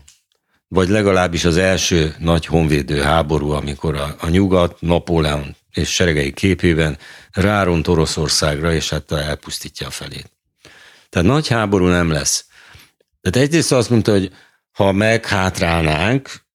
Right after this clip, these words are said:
sok ok miatt nem tehetjük, akkor odaadnánk nekik Magyarországot,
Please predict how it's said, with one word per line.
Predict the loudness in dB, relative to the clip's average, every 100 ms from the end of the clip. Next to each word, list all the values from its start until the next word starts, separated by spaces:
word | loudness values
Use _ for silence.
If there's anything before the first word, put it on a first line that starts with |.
| _ _ _
sok | -2 0 2
ok | 0 2
miatt | 0 2
nem | 0 0
tehetjük, | -2 0 -2 0 2 2 0 -14 _ _ _ _ _ _ _
akkor | 0 0 2 2
odaadnánk | 4 4 2 2 0 -2
nekik | -4 -4
Magyarországot, | -2 0 0 -2 0 0 2 2 0